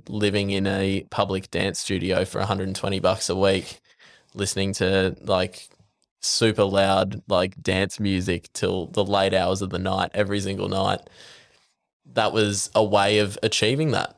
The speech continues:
And, like, that was a compromise I was willing to make to ach-, be able to achieve that goal and solve that problem of wanting to, to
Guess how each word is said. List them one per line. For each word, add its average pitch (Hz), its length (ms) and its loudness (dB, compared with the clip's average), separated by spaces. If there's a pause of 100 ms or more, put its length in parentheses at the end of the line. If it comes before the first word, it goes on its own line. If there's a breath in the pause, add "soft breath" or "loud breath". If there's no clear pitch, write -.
(120)
And, 98 200 0
like, 95 500 -2 (320)
that 98 180 2
was 98 140 0
a 101 60 -2
compromise 98 520 0
I 95 80 2
was 95 180 0
willing 98 260 -2
to - 100 -8
make 98 300 0
to 95 200 -2
ach-, - 240 -2
be - 80 0
able 92 220 2
to 90 100 -2
achieve 92 340 0
that 87 160 0
goal 90 200 -2
and 95 100 -4
solve - 360 0
that - 180 0
problem 69 400 -4 (100)
of 104 160 -8
wanting 95 340 0
to, 80 360 -2 (360)
to - 380 0